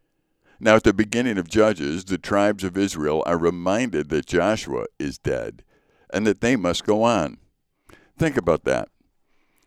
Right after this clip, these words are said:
The work of the Lord should never be focused on the leader of God because it's about God. It's not about Moses. It's not about Joshua. It's about God.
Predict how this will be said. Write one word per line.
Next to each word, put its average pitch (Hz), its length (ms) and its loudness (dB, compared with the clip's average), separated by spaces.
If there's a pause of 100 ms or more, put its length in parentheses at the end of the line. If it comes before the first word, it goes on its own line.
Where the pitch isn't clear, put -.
The 127 100 6
work 135 320 4
of 123 80 -2
the 107 100 6
Lord 87 420 2
should 101 240 -2
never 117 280 2
be 113 140 -2
focused 92 500 0
on 92 160 0
the 92 100 4
leader 98 340 2
of 78 140 -2
God 73 420 0
because 101 400 0
it's 107 180 -6
about 110 300 2
God. 104 480 0 (380)
It's - 140 -12
not 131 180 2
about 120 240 4
Moses. 80 540 0
It's 107 180 -4
not 113 240 2
about 117 300 2
Joshua. 110 640 -2 (760)
It's 107 220 2
about 87 400 2
God. 101 420 0